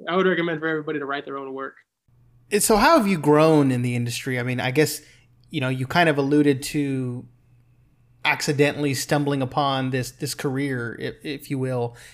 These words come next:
Speaker 2: and then, you know, to where you are now, you've worked on some projects. So how would you say you've progressed over time?
Speaker 1: So the filmmaking, I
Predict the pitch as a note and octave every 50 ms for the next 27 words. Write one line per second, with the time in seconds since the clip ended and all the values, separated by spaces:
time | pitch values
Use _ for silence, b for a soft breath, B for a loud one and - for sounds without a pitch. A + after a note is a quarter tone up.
0 | B B B C#3+ C3+ C3 B2+ C3 C3 B2+ B2+ B2+ B2 B2+ B2 B2 - - C#3 C3
1 | B2 A#2+ A#2+ - - D#3 D#3 D3 D3 D3 D3+ C#3+ C3+ B2+ B2 B2 B2 C3 C3+ C3+
2 | B2+ B2 A#2+ B2 - C#3 C3+ B2+ C3 C#3 B2+ - B2+ B2+ - C#3+ B2+ A#2+ A#2+ B2
3 | C3 A#2+ A#2 A#2+ - - D3 B2+ A#2+ A#2+ A#2+ B B B B B B B B -
4 | - F#3 A3+ C4 G#3 G3 F3 - - F#3 F3 E3 D#3+ D3+ D#3 D3+ D3 - - C#3+
5 | B2+ B2+ B2+ A#2+ C3 D3+ C3+ A#2+ A#2+ - - - - - - - - _ _ _
6 | _ - - C3 B2 A#2+ A#2 - C3+ A2 - C2 - - - A4 A#4 - A4 G#4+
7 | - _ _ _ _ _ _ _ _ _ _ G3 F#3+ F#3 G3+ F#3+ - C#4+ F4 F4
8 | D4 C4 B3 A3+ A#3 - G#3 F#3+ E3 D#3